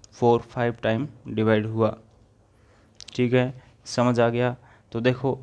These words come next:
again फिर देखना है कि टू से डिवाइड हो रहा है या नहीं। ये टू से डिवाइड हो रहा है, ये टू से डिवाइड नहीं हो रहा है,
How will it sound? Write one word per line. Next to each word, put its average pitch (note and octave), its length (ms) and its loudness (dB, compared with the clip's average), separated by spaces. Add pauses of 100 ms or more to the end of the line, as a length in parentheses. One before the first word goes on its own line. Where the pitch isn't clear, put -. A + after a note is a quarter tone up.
again D#3+ 320 2
फिर F3 260 -2
देखना B2 380 0
है B2+ 160 -2
कि A#2+ 120 -14
टू A#2+ 240 -6
से B2 180 -4
डिवाइड A#2 360 -2
हो A#2 180 0
रहा A2+ 160 2
है A#2+ 160 -6 (800)
या A2+ 260 2
नहीं। A2+ 400 -2 (760)
ये A2+ 120 -4
टू A#2 260 -8
से A#2 180 -8
डिवाइड A2+ 360 0
हो A2 220 -2
रहा A2 200 2
है, A2+ 280 -6 (800)
ये A#2 300 0
टू A#2+ 260 -4
से A#2 180 -4
डिवाइड A2+ 360 0
नहीं G#2+ 380 -6
हो A2+ 180 -2
रहा G#2+ 180 -2
है, A2+ 240 -4